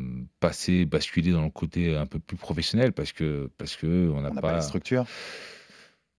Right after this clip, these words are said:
Speaker 1: Je sais pas ce qui
Speaker 2: Pas
Speaker 1: nous
Speaker 2: les
Speaker 1: manque.
Speaker 2: moyens, pas les structures. De toute façon, ça va avec tout ça.
Speaker 1: Tout,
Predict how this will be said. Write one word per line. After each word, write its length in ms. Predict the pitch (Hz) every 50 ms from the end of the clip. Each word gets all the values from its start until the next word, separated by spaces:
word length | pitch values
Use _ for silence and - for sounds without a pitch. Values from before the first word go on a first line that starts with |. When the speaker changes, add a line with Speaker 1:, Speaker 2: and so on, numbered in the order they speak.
| _ - - - - - - - - - - - - - - - - -
Speaker 1:
Je 100 | - 80
sais 160 | 76 - -
pas 160 | 67 - 78 98
ce 100 | - -
qui 80 | -
Speaker 2:
Pas 60 | 90
Speaker 1:
nous 40 | 90
Speaker 2:
les 60 | 92
Speaker 1:
manque. 100 | 92 95
Speaker 2:
moyens, 380 | 98 95 95 95 101 107 110 107
pas 100 | - 95
les 60 | 92
structures. 540 | 87 - - 98 82 - - 110 110 113 110
De 160 | - - - -
toute 60 | -
façon, 220 | - 71 - 87
ça 140 | 80 - 73
va 100 | 71 73
avec 260 | 76 78 90 95 -
tout 120 | - - -
ça. 220 | - - 104 98 - _ _ _ _ _ _ - - _
Speaker 1:
Tout, 720 | - - 104 101 98 98 92 92 87 85 85 85 85 85